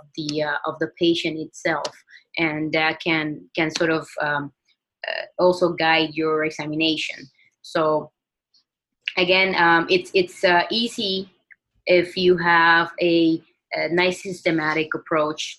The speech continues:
to all of this. And I find it useful in my practice to have sort of a, a questionnaire when they w-, walking in, they get registered, and you wanna, uh, you wanna start, uh, sort of saving a little bit of time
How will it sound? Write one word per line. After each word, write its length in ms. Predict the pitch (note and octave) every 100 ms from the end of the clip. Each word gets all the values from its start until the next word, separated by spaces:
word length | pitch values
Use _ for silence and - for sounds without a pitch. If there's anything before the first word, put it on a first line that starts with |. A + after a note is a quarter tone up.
| -
to 140 | D#3+
all 160 | D#3 D3+
of 100 | C#3
this. 320 | - - - -
And 200 | E3 -
I 160 | F3
find 260 | F3 G3 G#3+
it 100 | F3+
useful 400 | E3 F3+ F3 E3+
in 160 | D#3+ D#3
my 140 | D3+ D#3
practice 540 | - D#3+ E3+ - D#3 -
to 100 | D#3 D#3+
have 260 | D#3+ D#3+ D#3+ - -
sort 200 | - F#3+
of 120 | F#3 F3
a, 140 | E3+ E3+
a 60 | F3
questionnaire 760 | - F#3+ - F3+ E3+ E3+ E3+ D#3+
when 140 | E3+
they 140 | E3
w-, 180 | D#3+ E3+ -
walking 500 | F3 F#3 F#3 F3+ E3
in, 340 | D#3+ E3 E3
they 160 | D#3+ D#3+
get 220 | D3+ E3 E3 _ - -
registered, 840 | G3+ G3+ G3+ - G3 F#3+ F#3 F#3 - -
and 160 | E3+ E3
you 120 | E3
wanna, 440 | E3+ E3+ E3+ E3+ - E3
uh, 220 | D#3 D3+ D#3+ - _ D#3+
you 140 | D#3+
wanna 300 | D#3+ E3 D#3+
start, 380 | - E3+ D#3+ D#3+ - D3+
uh, 120 | D#3
sort 180 | - F3+
of 60 |
saving 340 | F3+ G3+ G3 F#3
a 40 |
little 180 | F3+ F#3
bit 100 | E3
of 80 | D#3+
time 480 | - F3 F3 D#3 D#3+